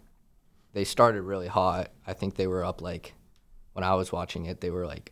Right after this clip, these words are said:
up twelve in the first five to ten minutes. And I just don't see U N C, like, keeping up with them. Uh, they have two really good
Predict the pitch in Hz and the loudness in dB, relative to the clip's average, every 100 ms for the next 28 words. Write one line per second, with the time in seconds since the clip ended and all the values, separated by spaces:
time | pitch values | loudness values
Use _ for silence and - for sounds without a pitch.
0 | - 98 - - 95 90 87 85 - - | -6 -6 -6 0 2 2 -2 -8 -14 -14
1 | 98 87 95 87 - - 92 90 87 - | -14 -8 -6 -6 -4 0 0 0 -6 -6
2 | 90 90 90 92 - - - - _ _ | -4 -4 -4 -6 -8 -14 -14 -20 _ _
3 | _ _ - 95 95 92 92 90 - - | _ _ -12 -2 0 0 0 -2 -6 -14
4 | - - 98 98 101 - - 101 98 95 | -16 0 0 0 -4 -10 0 2 2 0
5 | - 101 98 95 92 - - - - - | -2 0 2 0 -2 -6 -18 -20 -20 -20
6 | - _ _ - 104 92 - 101 95 92 | -20 _ _ -2 0 0 0 0 2 0
7 | 92 - - - - - 92 95 - _ | -4 -8 -18 -18 -16 -10 -8 -8 -12 _
8 | _ _ _ _ - 101 98 95 90 92 | _ _ _ _ -4 -2 0 0 0 -2
9 | - 95 92 90 - - - _ - _ | 0 0 2 -2 -4 -20 -20 _ -20 _
10 | - - - 90 90 87 95 98 90 - | -20 -12 -4 0 0 0 2 2 0 -4
11 | 98 95 92 - 95 95 92 104 90 | -2 -2 -4 -8 -8 -4 -2 0 -2